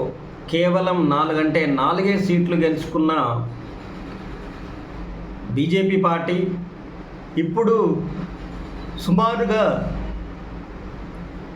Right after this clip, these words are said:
పది సీట్ల పైన కన్నేసినట్టు తెలంగాణ రాష్ట్ర ప్రజలకు అర్థమైపోతుంది. కరీంనగర్ లోక్సభ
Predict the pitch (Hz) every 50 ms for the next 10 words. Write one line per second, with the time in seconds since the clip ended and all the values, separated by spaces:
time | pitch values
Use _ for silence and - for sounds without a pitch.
0 | - - 165 180 226 233 220 - 214 214 208 - 233 226 226 214 208 208 202 -
1 | 190 180 175 180 180 180 175 175 175 170 170 170 185 170 143 127 - - - -
2 | - - - - - - - - - - - 143 160 165 175 170 170 170 170 165
3 | 160 156 147 135 135 143 143 - - 147 147 143 143 - - - - 139 135 139
4 | 151 151 147 143 147 143 127 - - - - - - - - - - - - -
5 | - - - 127 139 147 180 180 175 170 170 - 143 123 117 110 101 98 98 98
6 | 98 - - - - - - - - - - - - - - - - - - -
7 | - - 156 180 208 214 214 214 208 208 208 214 208 - 151 151 147 165 175 -
8 | - - 190 185 185